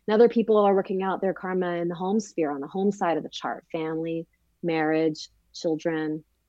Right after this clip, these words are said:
et cetera. So it's almost, sometimes Ming would say, sometimes Ming would say that we're working with our ancestors, but they're, our ancestors are possessing.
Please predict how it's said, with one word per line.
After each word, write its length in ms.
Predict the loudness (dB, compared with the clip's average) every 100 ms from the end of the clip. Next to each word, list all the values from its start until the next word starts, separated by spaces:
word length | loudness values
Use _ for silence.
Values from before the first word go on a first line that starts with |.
| _ -12
et 60 |
cetera. 360 | -8 -6 -8 -12 _ _ _ _ _
So 340 | -4 2 4 4
it's 160 | 6
almost, 380 | 6 6 4 2 -2
sometimes 500 | 2 4 4 2 2
Ming 200 | 2 2
would 160 | 2 2
say, 300 | 2 2 0 _ _ _ _ _
sometimes 500 | 2 4 6 4 4
Ming 200 | 4 4
would 220 | 6 4 4
say 480 | 6 8 8 4 0 _ _ _ _ _ _ _ _ _ _ _ _ -2
that 280 | 4 6 4 _ _ _ -4
we're 180 | 2 4
working 440 | 6 6 6 6
with 160 | 6 6
our 100 | 4
ancestors, 580 | 2 2 0 2 0 0
but 140 | 0
they're, 120 | 2 0 _ _ _ -2
our 120 | 0
ancestors 400 | 2 0 -2 0
are 100 | -2
possessing. 720 | 0 -4 2 2 2 -4 -8